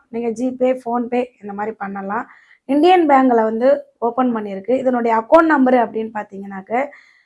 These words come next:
எழுநூத்தி அறுபது, இருநூத்தி எட்டு, முப்பத்தஞ்சு நாப்பத்தி ரெண்டு, வேப்பூர் பிரான்ச்சு.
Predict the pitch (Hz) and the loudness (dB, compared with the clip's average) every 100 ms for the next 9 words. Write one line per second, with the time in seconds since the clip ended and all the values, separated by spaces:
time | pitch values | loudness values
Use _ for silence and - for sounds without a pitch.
0 | _ _ _ _ _ _ _ _ _ _ | _ _ _ _ _ _ _ _ _ _
1 | _ _ _ _ _ _ - 262 330 349 | _ _ _ _ _ _ 2 10 10 10
2 | 349 339 330 - - 254 277 262 277 359 | 8 6 4 4 6 8 8 8 6 2
3 | - _ _ 226 254 285 330 320 302 220 | -4 _ _ 4 6 6 4 2 0 4
4 | 240 247 - 311 330 - - 247 254 320 | 2 2 2 2 2 -8 -8 -2 4 6
5 | 320 277 269 311 - 214 233 254 254 240 | 6 2 0 -4 -4 -2 0 0 0 -2
6 | 202 208 208 208 294 - _ _ _ 254 | -2 -4 -2 0 0 -2 _ _ _ 10
7 | 294 311 330 330 - - 196 214 247 233 | 10 10 6 6 2 -6 2 2 2 0
8 | 208 | 0